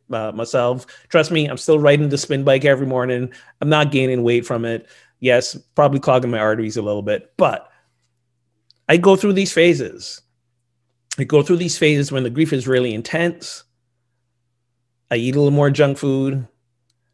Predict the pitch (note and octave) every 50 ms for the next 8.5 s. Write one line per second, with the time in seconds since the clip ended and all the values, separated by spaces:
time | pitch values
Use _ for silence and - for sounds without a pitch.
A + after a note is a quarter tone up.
0 | _ _ _ _ _ _ B2 B2+ - C3+ B2+ B2+ C3 B2 B2+ B2+ C3 B2+ C3 C3
1 | C3 B2+ B2+ B2+ B2 B2 B2 B2 B2 B2 B2 B2 A#2+ - _ _ _ _ _ _
2 | _ _ _ _ _ _ _ _ _ C3 C3 C3 C#3+ D#3+ F3 E3+ E3+ - - -
3 | - _ _ _ _ _ _ - C#3 C3+ C3 - - D3 C#3 C#3 C#3 - - D3+
4 | C#3+ C#3 C#3+ E3 E3 B2+ A#2 G#2+ - - - - D3 C3+ C#3 D3+ E3 D#3+ D3 C#3
5 | B2+ - - - _ - C#3+ C3+ C3 C3+ C#3+ D3+ D#3+ E3+ E3+ F3 E3+ D#3+ D#3+ -
6 | C3+ B2+ C3 B2+ B2 B2 A2+ C3 C3 C#3 E3 E3+ E3+ D3 - _ _ _ _ _
7 | _ _ _ - A#2 G#2 A2+ B2+ C3+ C3+ - C3+ A#2+ B2 A#2 A2+ A2+ A2 - -
8 | - G#3 D3+ A#2 F#2+ E2 D#2+ - -